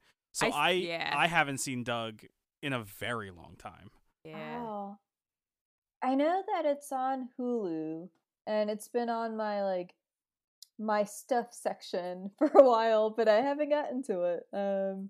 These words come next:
Speaker 3: uh,
Speaker 1: That's
Speaker 3: I've
Speaker 1: cool. I
Speaker 3: been
Speaker 1: didn't
Speaker 3: <laughs> Yeah.
Speaker 1: I didn't check Hulu for it. I saw, like,
Speaker 2: That's a
Speaker 1: I
Speaker 2: good
Speaker 1: fo-, I
Speaker 2: idea.
Speaker 1: found the episode on YouTube.
Speaker 3: Mm.
Speaker 1: Um, so we're going with that. Like, I know 'cause Disney took over Doug, um,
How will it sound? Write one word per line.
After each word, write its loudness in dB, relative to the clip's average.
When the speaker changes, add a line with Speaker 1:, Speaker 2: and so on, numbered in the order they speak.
Speaker 3:
uh, 2
Speaker 1:
That's 6
Speaker 3:
I've 2
Speaker 1:
cool. 6
I 2
Speaker 3:
been 0
Speaker 1:
didn't -6
Speaker 3:
<laughs> -12
Yeah. -2
Speaker 1:
I -4
didn't -2
check -2
Hulu -4
for -8
it. -6
I -2
saw, 2
like, 0
Speaker 2:
That's 2
a -2
Speaker 1:
I 0
Speaker 2:
good 0
Speaker 1:
fo-, -4
I 2
Speaker 2:
idea. 2
Speaker 1:
found 4
the 2
episode -2
on -6
YouTube. -8
Speaker 3:
Mm. -6
Speaker 1:
Um, -2
so -4
we're -4
going 0
with 0
that. 0
Like, -4
I 4
know 2
'cause 0
Disney 2
took -4
over 0
Doug, 0
um, -2